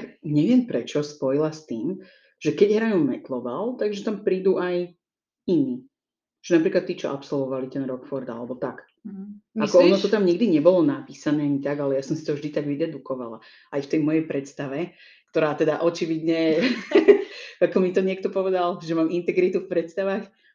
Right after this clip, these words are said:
Speaker 1: že tak ako v tých filmoch to vždy bolo tak pekne, že oni keď teda hrali, tak úplne si videla, že kde sedel Chrabromil a kde sedel Slizolin, lebo vždy sa to tam tými farbami tak zaiskrilo, tak ja som si to vždy predstavovala, že sú tam aj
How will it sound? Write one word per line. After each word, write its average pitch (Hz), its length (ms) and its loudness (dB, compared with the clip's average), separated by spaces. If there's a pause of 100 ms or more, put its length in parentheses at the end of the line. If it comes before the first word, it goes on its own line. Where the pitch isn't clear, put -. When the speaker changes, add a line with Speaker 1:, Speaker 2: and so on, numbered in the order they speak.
(420)
Speaker 1:
že 165 160 -8
tak 180 160 -4
ako 202 240 -4
v - 80 -20
tých 190 160 -8
filmoch 175 240 -2
to 160 160 -10
vždy 151 160 -8
bolo 175 160 -2
tak 165 240 -10
pekne, 156 320 -4
že 139 160 -6
oni 139 160 -4
keď 143 240 -8
teda 135 160 -8
hrali, 135 320 -10
tak 123 240 -10
úplne 151 240 -6
si 147 160 -8
videla, 139 400 -6
že 135 80 -14
kde 127 160 -8
sedel 131 240 -10
Chrabromil 127 800 -8
a 123 80 -14
kde 123 160 -12
sedel 127 240 -12
Slizolin, 135 480 -8
lebo 123 240 -12
vždy 135 80 -18
sa 139 160 -20
to 127 80 -18
tam 131 160 -10 (320)
tými 143 240 0
farbami 131 480 -8
tak 165 80 -8
zaiskrilo, 208 640 -6
tak 175 80 -10
ja 175 80 -10
som 196 80 -12
si 196 80 -12
to 190 160 -10
vždy 196 160 -10
predstavovala, 175 640 -4
že 165 160 -6 (240)
sú - 240 -8
tam 196 240 -4
aj 180 240 -8